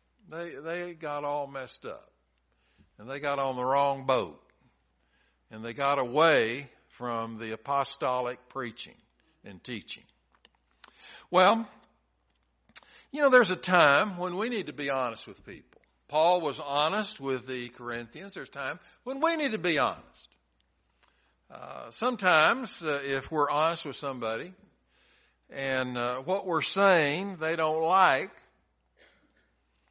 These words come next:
it, uh, causes a bit of a problem.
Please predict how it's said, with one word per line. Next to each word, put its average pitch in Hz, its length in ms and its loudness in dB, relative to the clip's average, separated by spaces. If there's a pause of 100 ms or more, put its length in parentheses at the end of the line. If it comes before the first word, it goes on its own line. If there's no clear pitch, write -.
(580)
it, 156 320 -4 (120)
uh, 143 160 -2
causes 139 440 -2
a 131 80 -10
bit 120 180 -4
of 123 100 -6
a 151 60 -6
problem. 175 560 8